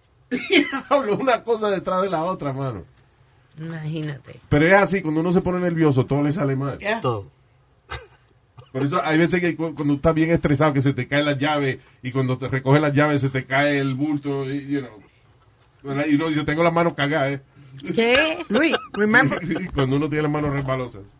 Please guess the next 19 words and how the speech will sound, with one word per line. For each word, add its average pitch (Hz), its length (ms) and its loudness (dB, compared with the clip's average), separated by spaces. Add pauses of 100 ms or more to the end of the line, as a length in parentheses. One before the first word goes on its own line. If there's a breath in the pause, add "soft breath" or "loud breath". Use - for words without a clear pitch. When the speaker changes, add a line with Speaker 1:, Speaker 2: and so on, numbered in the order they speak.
Speaker 3:
remember 233 380 2
in 202 60 -4
Caroline's? 294 680 2 (180)
Cuando, 202 240 -6
cuando 214 200 -2
tú 214 80 0
dices 254 200 0
que 254 80 0
la 240 120 2
gente 240 200 -2
se 247 120 0
pone 254 200 2
nerviosa 254 480 0
y 220 60 -2
se, 233 240 0
y 202 380 -4
le 202 140 -2
pasa 226 300 0
esto, 254 260 -4